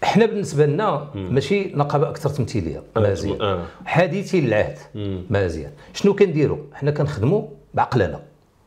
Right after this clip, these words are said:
Speaker 2: مم.
Speaker 1: شنو كنديروا؟ كننزلوا حنا من، دابا عندنا، عندنا من كل جزء ولا من الجزء الكل.
Speaker 2: مم.
Speaker 1: ملي ما استطعناش اننا نكونوا اكثر تمثيليه،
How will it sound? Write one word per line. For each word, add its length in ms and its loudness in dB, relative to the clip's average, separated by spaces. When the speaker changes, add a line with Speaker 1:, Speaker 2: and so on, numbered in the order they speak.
Speaker 2:
مم. 60 -10
Speaker 1:
شنو 260 2
كنديروا؟ 360 0
كننزلوا 440 0
حنا 160 -2
من، 220 0
دابا 380 -2
عندنا، 500 -2
عندنا 280 -2
من 220 2
كل 200 2
جزء 320 0
ولا 120 0
من 60 0
الجزء 340 0
الكل. 280 -2
Speaker 2:
مم. 200 -2
Speaker 1:
ملي 160 6
ما 80 0
استطعناش 640 2
اننا 200 0
نكونوا 400 -2
اكثر 220 -4
تمثيليه، 640 0